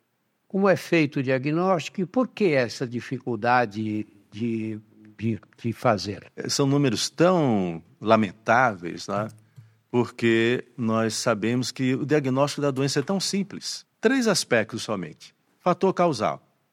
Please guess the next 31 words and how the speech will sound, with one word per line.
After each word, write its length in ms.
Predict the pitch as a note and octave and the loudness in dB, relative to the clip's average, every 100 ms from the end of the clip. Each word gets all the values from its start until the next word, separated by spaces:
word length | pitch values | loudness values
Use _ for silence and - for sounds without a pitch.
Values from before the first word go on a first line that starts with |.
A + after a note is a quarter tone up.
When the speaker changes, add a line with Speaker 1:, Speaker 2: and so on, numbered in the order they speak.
| _ _ _ _ _ _ A3+ _ - C3+ | _ _ _ _ _ _ -20 _ -14 -14
Speaker 2:
Que 80 | - | -14
fumou, 600 | - F3 D#3 D#3 D3+ D3+ | -4 0 2 0 0 -4
que 120 | - | -10
se 140 | G2 G2+ | -8 -6
expôs 640 | - G2 F2+ E2 - - _ _ _ _ - | -4 -2 -2 -2 -8 -14 _ _ _ _ -12
à 760 | G2 F2+ F2 D#2+ D2+ - - - _ | -4 -2 0 0 -4 -8 -14 -16 _
queima 300 | A#2 A2 F#2+ | 2 2 2
de 100 | F2 | -2
matéria 360 | F2 - A2+ | -4 -2 0
orgânica, 720 | C3 A#2 D#3 D#3 D#3 C#3+ C#3+ A#2 | 0 0 0 0 -2 -2 -2 -2
ou 140 | G2 | -6
que 380 | F2 F#2+ F2 E2 - | -8 -4 -4 -6 -4
conviveu 460 | G#2+ F#2+ E2+ G#2 | -4 -2 0 0
em 20 | |
ambientes 300 | F#2+ F2 F2+ | 0 -4 -4
muito 220 | - G2 - | -6 -8 -4
poluídos, 460 | C#3 C#3 D3 D3 - _ | -2 0 -2 -4 -12 _
ele 160 | G#3 G3+ | 0 2
tem 160 | F3+ | 2
um 40 | F3 | 2
fator 300 | D#3 - D3+ | 0 0 2
causal. 560 | D#3 B2+ F2+ D#2 - _ - | 2 2 -2 -6 -8 _ -8
Segundo 400 | - G3+ G#3 F#3+ | -2 0 2 2
aspecto, 540 | - C3+ G2 - G#2 | 2 0 0 -2 -4
ele 140 | E3 F#3 | 0 0
tem 160 | G#3 | 0
sintomas. 720 | G3 G#3 - E3 B2 E2 - - _ _ _ _ _ _ _ _ | -2 -2 0 -2 -2 -6 -12 -16 _ _ _ _ _ _ _ _
Quais 160 | D4 | -4
são 100 | C#4 | -2
os 80 | A#3 | -2
sintomas? 640 | F3+ C3+ A2 E2 D#2 - | -2 0 0 0 -6 -12